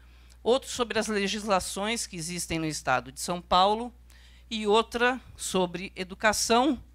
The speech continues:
cidadania e homofobia. Isso já em dois mil e dez. A gente começou lá, realizou as videoconferências com o objetivo de que a gente pudesse usar essas videoconferências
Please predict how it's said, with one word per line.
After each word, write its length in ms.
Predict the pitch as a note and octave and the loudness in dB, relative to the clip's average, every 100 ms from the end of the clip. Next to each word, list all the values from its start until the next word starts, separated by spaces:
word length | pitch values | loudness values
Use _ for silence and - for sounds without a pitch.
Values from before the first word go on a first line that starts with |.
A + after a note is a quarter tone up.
| - | -16
cidadania 960 | - - G3 F3+ E3+ F3 G3 G#3+ A3 G#3 - - | -10 -8 0 0 2 0 0 -2 -2 -4 -14 -18
e 140 | F3+ F3+ | -4 -2
homofobia. 760 | F3+ F3+ - E3+ D3+ C3+ A2 - - - - - | 0 -2 -2 -4 -4 -14 -16 -20 -20 -20 -20 -4
Isso 500 | B3 D#4+ - - E3 - - - - | 2 2 2 -4 -8 -12 -20 -20 -12
já 280 | E3 G3+ C4 | 0 4 4
em 120 | D4 | 2
dois 260 | C4 B3+ A#3 | 0 -2 0
mil 180 | C4 | -2
e 60 | E4+ | 0
dez. 480 | G#3+ A2+ A2 - - - - - | -2 -2 -4 -8 -10 -16 -18 -16
A 60 | |
gente 260 | D#3 D3+ - | -10 -10 -10
começou 460 | F3 F3+ - G3+ | -8 -6 -6 -4
lá, 300 | F3+ E3+ G#3+ | 2 6 6
realizou 680 | A#3+ G3+ F3+ F3+ D#3+ F#3+ G3+ | 4 0 -2 -2 -4 0 4
as 200 | F3+ - | 4 0
videoconferências 1120 | F3 E3+ - D#3+ F3 D#3+ E3+ A3 - B3+ - - - - - - - | -8 -10 -6 -6 -2 0 0 -2 -4 -4 -6 -12 -20 -20 -20 -20 -20
com 300 | - D#4+ G4 | 4 4 6
o 40 | F4 | 4
objetivo 840 | B3 A3 F#3+ F3 - G#3+ A3 C4 - - - - | 4 -2 -2 -4 -4 -4 -6 -10 -12 -20 -20 -16
de 200 | F#3 A#3+ | -8 -2
que 100 | C4 | 0
a 80 | |
gente 300 | C4 C#4 C4+ | 0 -2 -4
pudesse 600 | - D4 F#3 E3 D#3 - | -8 -8 0 0 0 -6
usar 320 | A#3+ G3 F3 E3 | -6 2 4 4
essas 280 | D#3+ F3+ | 2 -6
videoconferências 1040 | G3 B3+ C4+ B3+ B3 F3+ F3+ F#3 A3+ G#3+ | -4 -6 -4 -6 -2 -2 -2 -4 -6 -8